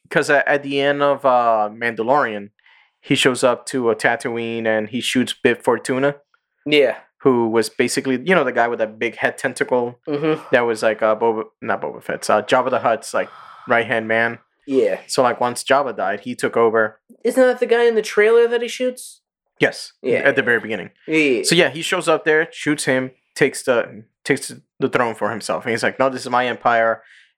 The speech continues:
Speaker 1: And he goes to, like, all the other mob families saying, like, "Hey, you know, Bib Fortuna fucked up, like, all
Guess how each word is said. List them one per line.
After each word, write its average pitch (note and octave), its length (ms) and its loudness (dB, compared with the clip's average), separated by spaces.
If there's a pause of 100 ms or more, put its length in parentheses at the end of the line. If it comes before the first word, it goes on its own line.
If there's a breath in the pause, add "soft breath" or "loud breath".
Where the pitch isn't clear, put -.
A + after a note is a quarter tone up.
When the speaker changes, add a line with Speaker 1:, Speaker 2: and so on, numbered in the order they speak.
Speaker 1:
And B2+ 80 -2
he C3+ 80 2
goes C3 200 2
to, C#3 60 -6
like, A#2 180 0
all A#2+ 120 0
the A#2 120 -4
other A2+ 160 0
mob A2 280 0
families A2 440 -2
saying, A#2 120 -4
like, A2+ 140 -6
"Hey, C#3 120 -2
you A#2+ 140 -6
know, A2+ 200 -2 (460)
Bib D3+ 160 0
Fortuna C#3+ 440 -4
fucked - 320 -2
up, A2+ 220 0
like, G#2+ 280 -2
all A2 640 2